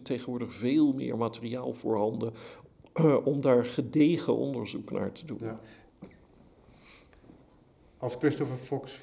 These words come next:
Speaker 2: voor jullie, voor jou,
Speaker 1: Mhm.
Speaker 2: iets componeert, gaat er dan een gesprek aan vooraf? Ehm, wordt daar iets over uitgewisseld?
Speaker 1: Vaak wel.
Speaker 2: Ehm, is het een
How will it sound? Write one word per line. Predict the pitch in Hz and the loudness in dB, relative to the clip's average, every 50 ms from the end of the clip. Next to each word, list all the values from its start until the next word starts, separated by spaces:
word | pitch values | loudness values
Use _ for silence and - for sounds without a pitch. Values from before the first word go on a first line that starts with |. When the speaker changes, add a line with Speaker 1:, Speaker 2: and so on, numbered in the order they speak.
| - | -12
Speaker 2:
voor | - 127 120 | -8 -6 -4
jullie, | 117 120 120 113 123 117 117 113 - - - - - - - _ _ _ _ _ _ _ _ _ _ _ - - _ _ _ | -4 -4 -4 -4 -6 -6 -8 -10 -14 -16 -20 -20 -20 -20 -20 _ _ _ _ _ _ _ _ _ _ _ -20 -20 _ _ _
voor | _ - - 113 104 | _ -12 -8 -6 -4
jou, | 98 107 101 98 107 123 147 139 - - - | -2 0 0 0 0 -2 -4 -6 -10 -8 -6
Speaker 1:
Mhm. | - 101 95 95 107 - - - - - _ - | -4 -4 -4 -4 -6 -8 -10 -12 -20 -20 _ -16
Speaker 2:
iets | 131 - - - | -14 -14 -10 -6
componeert, | - 123 110 107 110 107 98 98 110 131 143 135 - - - - - _ _ _ _ _ _ _ _ _ _ _ _ | -4 -4 -4 -4 -4 -6 -4 -4 -6 -6 -8 -10 -12 -18 -20 -20 -20 _ _ _ _ _ _ _ _ _ _ _ _
gaat | _ - - - 127 120 | _ -12 -6 -4 -4 -4
er | 127 117 | -4 -4
dan | 120 113 113 | -4 -2 -2
een | 110 104 104 | -4 -4 -6
gesprek | - - 107 - - - - - 120 123 123 156 | -10 -10 -10 -12 -12 -12 -8 -4 -4 -4 -2 -2
aan | 147 143 147 | -2 -2 -2
vooraf? | 143 - 151 143 147 151 151 147 - - - - - - - - - - | -2 0 0 2 4 4 2 0 -2 -10 -14 -18 -20 -20 -20 -20 -14 -8
Ehm, | 135 117 107 104 101 - - 120 | -6 -4 -4 -4 -6 -8 -6 -4
wordt | 117 120 - - - - - - 135 | -4 -4 -4 -6 -10 -14 -18 -12 -6
daar | 117 117 117 117 151 | -4 -4 -2 -2 -4
iets | 135 - - | -6 -4 -2
over | 127 120 - - - | -2 -2 -2 -4 -6
uitgewisseld? | - 127 127 123 123 - - 135 117 135 135 127 - 147 143 143 143 143 - - - | -2 0 0 0 0 -2 -4 -2 0 0 0 2 2 0 0 0 -2 -6 -10 -16 -18
Speaker 1:
Vaak | - - - 247 247 247 | -12 -8 -6 -6 -6 -4
wel. | - - 113 110 110 | -2 0 2 2 2
Speaker 2:
Ehm, | 110 104 107 104 107 - - - - - | 2 0 -2 -6 -10 -10 -14 -20 -16 -12
is | - 127 - - | -10 -10 -8 -8
het | - - | -6 -6
een | 113 107 104 - | -4 -4 -4 -4